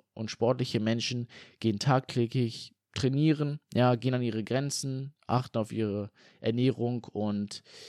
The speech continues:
investieren tagtäglich in ihre Gesundheit. Ja, dass es wirklich Attribute sind,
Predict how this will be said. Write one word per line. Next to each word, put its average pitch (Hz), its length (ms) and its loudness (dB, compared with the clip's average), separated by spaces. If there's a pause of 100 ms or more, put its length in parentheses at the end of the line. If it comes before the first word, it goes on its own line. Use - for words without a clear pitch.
(320)
investieren 131 500 0
tagtäglich 135 320 -2
in 127 60 -6
ihre 113 180 -2
Gesundheit. 110 580 -6 (140)
Ja, 110 180 2
dass 110 160 -2
es 117 160 -2
wirklich 127 340 -2 (300)
Attribute 165 1040 2
sind, 135 760 0